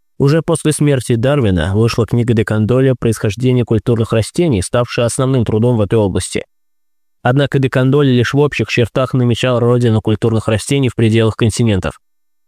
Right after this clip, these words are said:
К тому же многие положения его труда оказались в корне неправильными.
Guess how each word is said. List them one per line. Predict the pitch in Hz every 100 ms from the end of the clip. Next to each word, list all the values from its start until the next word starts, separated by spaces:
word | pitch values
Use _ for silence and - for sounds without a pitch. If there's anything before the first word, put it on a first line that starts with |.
| _
К | -
тому | - 147 160
же | 147
многие | 151 160 139
положения | 127 131 123 143 147 127
его | 131
труда | 135 127 139
оказались | 139 113 120 127
в | -
корне | 151 123
неправильными. | 113 113 127 107 87 80 -